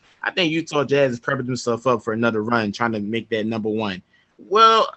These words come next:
they probably, they might not make that. What do you guys think about Utah Jazz in the next season?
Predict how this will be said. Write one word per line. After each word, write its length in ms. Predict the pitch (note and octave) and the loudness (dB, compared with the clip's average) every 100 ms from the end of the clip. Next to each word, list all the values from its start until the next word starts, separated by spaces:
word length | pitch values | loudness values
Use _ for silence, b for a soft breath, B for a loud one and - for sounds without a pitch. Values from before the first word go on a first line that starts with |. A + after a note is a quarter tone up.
| _ | _
they 120 | D#3+ | -6
probably, 360 | E3+ A#3+ G#3+ F#3+ | -2 0 0 0
they 120 | G3+ | -2
might 240 | A#3 A#3 G#3 | 4 4 6
not 200 | E3+ D#3+ | 6 6
make 200 | D#3 D3 | 4 4
that. 180 | C#3 | 2
What 100 | E3 | 0
do 60 | G#3+ | -2
you 60 | G3+ | 4
guys 180 | F3 | 4
think 160 | - E3+ | 4 2
about 160 | D3+ D3 | 2 2
Utah 300 | C#3+ D3 C3+ | 2 2 2
Jazz 400 | C3+ C3+ B2 A#2 | 4 4 4 0
in 80 | A#2+ | -2
the 60 | |
next 280 | A#2+ B2 - | -2 -2 -4
season? 280 | B2 A#2 | -4 -4